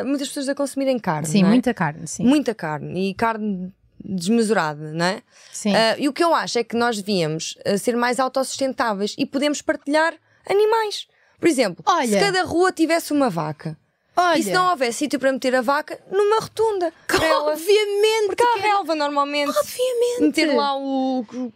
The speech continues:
Speaker 2: Em vez de ter uma cena a
Speaker 1: casinha
Speaker 2: dizer
Speaker 1: dela.
Speaker 2: Algarve, ou uma coisa assim, uma vaca na rotunda.
Speaker 1: Não, nos Açores há.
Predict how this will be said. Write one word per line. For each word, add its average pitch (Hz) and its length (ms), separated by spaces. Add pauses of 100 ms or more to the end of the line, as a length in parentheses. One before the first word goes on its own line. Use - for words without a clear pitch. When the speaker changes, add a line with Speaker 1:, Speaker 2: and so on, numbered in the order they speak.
Speaker 2:
Em 320 120
vez 339 100
de - 80
ter 339 60
uma 339 80
cena 311 220
a - 20
Speaker 1:
casinha 285 180
Speaker 2:
dizer 247 60
Speaker 1:
dela. 247 260
Speaker 2:
Algarve, 202 640 (120)
ou 185 120
uma 208 160
coisa 196 240
assim, 202 380 (100)
uma 480 100
vaca 440 320
na 440 120
rotunda. 403 520 (100)
Speaker 1:
Não, 151 280
nos 165 160
Açores 208 340
há. 320 160